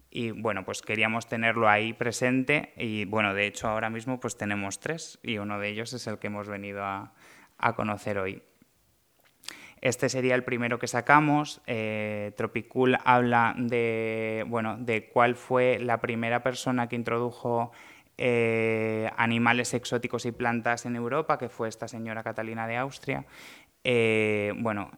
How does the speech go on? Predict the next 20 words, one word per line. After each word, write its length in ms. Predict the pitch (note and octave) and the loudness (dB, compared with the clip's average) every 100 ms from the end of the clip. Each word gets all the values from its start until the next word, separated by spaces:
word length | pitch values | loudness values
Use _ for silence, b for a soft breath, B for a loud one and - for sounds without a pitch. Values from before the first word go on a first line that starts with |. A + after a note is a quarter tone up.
| - | -6
eh, 520 | B2 A#2 A2+ G#2+ G#2+ - | -2 0 0 0 -2 2
ella, 480 | B2 A#2 G#2+ G#2 - | 2 4 2 2 0
siendo 680 | - A2+ A2+ A2 A2+ A2 - | -6 -4 -2 0 2 0 0
la, 800 | A#2+ A2+ A2 A2 A2 A2 A2 - | -2 0 0 2 0 0 0 -2
la 240 | A#2+ A#2 | -2 0
reina 460 | A#2 A#2 A#2 A2+ A2+ | 2 0 0 0 0
de 100 | A2+ | 0
Portugal, 640 | A#2 A#2+ C#3 C3+ C#3 C#3 - | 2 2 4 8 8 6 0
lo 260 | A#2+ A2+ G#2+ | -4 -4 -2
que 140 | G#2+ | -4
hizo 320 | G#2+ - A#2+ | -4 -6 -8
fue, 340 | A2+ - A2 A2+ | -6 -4 -4 -4
pues 260 | G#2 - | -6 -6
eso, 200 | - - | -10 -10
¿no? 160 | G2 - | -8 -8
Traer 260 | - - | -8 -8
como 220 | - G2 D2 | -8 -10 -10
esos 200 | - A2+ | -8 -4
animales 600 | A2+ A2+ A2+ A2+ A2 A#2 | -4 -2 0 -2 -2 -6
exóticos. 520 | A2 C3 C3 C#3+ | -4 -2 -2 -2